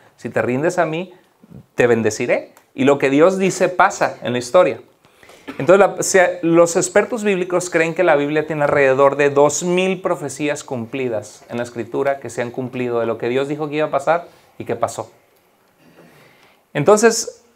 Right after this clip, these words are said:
por ejemplo, Babilonia era un imperio muy, muy poderoso. Se cree que su ciudad medía ciento noventa y seis millas cuadradas,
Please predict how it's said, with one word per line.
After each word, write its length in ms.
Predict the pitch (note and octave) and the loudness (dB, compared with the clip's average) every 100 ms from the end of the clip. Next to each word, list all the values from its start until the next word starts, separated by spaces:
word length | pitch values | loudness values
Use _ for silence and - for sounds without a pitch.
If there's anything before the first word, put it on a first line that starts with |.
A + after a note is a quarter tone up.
| - | -4
por 120 | - G#3+ | 2 2
ejemplo, 400 | A#3 A3+ G3+ F3 | 2 2 2 4
Babilonia 640 | F3 G3 G#3+ C4+ D4 A#3+ | 4 4 4 4 4 2
era 80 | A3 | 2
un 100 | A3 | 0
imperio 400 | F#3+ G#3 G#3 G3+ | 0 2 2 2
muy, 320 | F#3 G3+ G3 | 2 2 4
muy 160 | F#3 F3 | 2 2
poderoso. 600 | F3+ C#3+ C3 A#2+ - G#2+ | 4 6 6 4 0 0
Se 180 | D#3 | 0
cree 180 | F3 A3 | 2 2
que 120 | A#3+ | 2
su 140 | A#3+ G3+ | 0 0
ciudad 520 | - F3 F3+ G#3 - | 2 4 6 4 2
medía 420 | D#3+ D#3+ F3+ F#3+ | -2 0 4 4
ciento 420 | F#3 G3 F#3+ G#3 | 4 0 2 2
noventa 380 | F#3+ D#3+ C#3+ C#3 | 4 2 2 2
y 60 | C3 | 2
seis 280 | E3 E3 D#3+ | 0 -2 -4
millas 360 | D#3+ D#3+ D#3 | -2 -2 0
cuadradas, 760 | - B2+ C3+ C3+ E3+ - - | 2 4 4 4 0 -6 -18